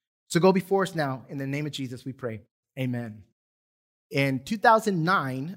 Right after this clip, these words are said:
a pastor named Louis Giglio, he's out in the Atlanta area, best-selling author, he has a mega church and so forth.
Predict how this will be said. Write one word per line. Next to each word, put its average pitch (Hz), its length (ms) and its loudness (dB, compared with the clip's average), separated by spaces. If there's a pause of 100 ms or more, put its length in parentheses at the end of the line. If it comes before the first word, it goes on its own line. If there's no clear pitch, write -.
a 135 120 2
pastor 185 440 -2
named 147 300 -2
Louis 185 260 -2
Giglio, 131 600 -4
he's 139 260 -4
out 147 160 2
in 143 100 -10
the 143 160 -4
Atlanta 147 480 -6
area, 131 420 -4 (500)
best-selling 160 440 4
author, 147 640 -2
he 135 140 -6
has 139 160 -4
a 151 40 -8
mega 143 240 -6
church 147 340 -6
and 156 100 -12
so 139 160 -6
forth. 135 320 -6